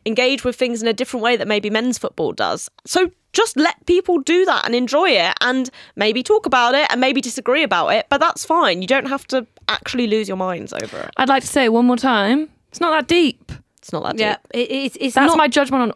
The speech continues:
Speaker 2: every discourse that's
Speaker 1: If in
Speaker 2: happened this
Speaker 1: doubt,
Speaker 2: week.
Speaker 1: guys, go outside and touch grass. <laughs>
Speaker 3: Yeah, it's not that deep. And I also think it's ironic that this came out literally the same week as a new report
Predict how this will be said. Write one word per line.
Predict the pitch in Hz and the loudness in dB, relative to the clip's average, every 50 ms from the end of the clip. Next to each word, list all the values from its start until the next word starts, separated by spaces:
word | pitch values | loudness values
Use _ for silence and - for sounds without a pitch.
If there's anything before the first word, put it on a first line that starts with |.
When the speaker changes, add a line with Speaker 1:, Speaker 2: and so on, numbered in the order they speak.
| _ - | _ -2
Speaker 2:
every | 247 226 220 247 | 0 0 0 0
discourse | 208 240 214 - - - 202 - | 0 -2 -2 -2 -2 -4 -4 -2
that's | - - | 0 0
Speaker 1:
If | 202 196 | 2 4
in | 262 190 | 4 4
Speaker 2:
happened | 190 | 4
this | - | 4
Speaker 1:
doubt, | 269 226 | 4 4
Speaker 2:
week. | 190 - 240 233 226 233 226 226 | 4 4 4 4 4 2 0 -2
Speaker 1:
guys, | - - | -2 -2
go | - 196 | 0 0
outside | 196 196 - - 202 190 185 185 - | 0 0 0 0 0 0 0 0 -4
and | - 156 | -6 -8
touch | - 190 - | -8 -8 -10
grass. | - - - - 220 190 - 214 - 214 185 | -10 -10 -8 -6 -4 -2 -2 -2 -2 -4 -2
<laughs> | - | 0
Speaker 3:
Yeah, | 247 349 370 - | 0 0 0 0
it's | - 269 - - | -2 -4 -2 0
not | - 359 381 - | 0 0 0 0
that | 277 262 214 | 0 -2 0
deep. | 185 226 214 214 226 | 0 0 0 0 0
And | 233 247 | 0 0
I | 269 | 2
also | 285 311 302 - 311 269 254 | 2 2 2 2 0 0 0
think | - 269 247 - | 0 -2 -2 -2
it's | 233 208 - | -4 -2 -2
ironic | 226 214 214 214 190 220 240 247 240 190 151 - - - - - - | 0 0 0 0 0 0 2 2 2 0 -2 -6 -10 -18 -20 -10 -6
that | 196 180 170 170 170 - - - - - - - _ - | -4 -2 0 0 -2 -4 -6 -12 -20 -20 -20 -20 _ -4
this | 185 214 202 - - - | -2 -2 -2 -2 -6 -8
came | - - - 214 202 196 196 196 196 | -8 -6 -4 -2 0 0 0 -2 -2
out | 180 185 180 - - | -2 -2 -4 -4 -6
literally | 180 185 190 214 214 - - - 196 185 | -6 -4 -2 -2 -4 -4 -8 -8 -6 -6
the | 180 175 175 | -6 -6 -6
same | - - 196 180 180 180 180 | -6 -4 -4 -2 -4 -4 -4
week | 175 180 170 160 - - | -4 -6 -6 -8 -8 -8
as | 175 165 160 165 160 - _ - | -6 -6 -6 -6 -8 -10 _ -8
a | 185 | -6
new | 180 175 180 170 | -4 -4 -4 -4
report | 165 170 165 - - 190 175 165 156 151 151 - | -4 -6 -8 -8 -6 -6 -4 -2 -4 -4 -6 -8